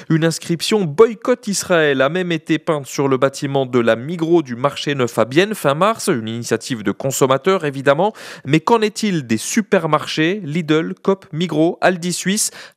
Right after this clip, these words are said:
La grande distribution suisse continue à vendre des aliments israéliens, Estelle Hermann.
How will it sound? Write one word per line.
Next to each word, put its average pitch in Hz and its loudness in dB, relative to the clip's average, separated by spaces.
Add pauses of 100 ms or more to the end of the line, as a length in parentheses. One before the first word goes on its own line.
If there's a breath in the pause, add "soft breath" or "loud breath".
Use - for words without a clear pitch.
La 113 2
grande 185 2
distribution 160 -4
suisse - -4
continue 202 0
à 156 4
vendre 139 -2
des 147 -4
aliments 127 0
israéliens, 160 0 (380)
Estelle 110 0
Hermann. 104 -2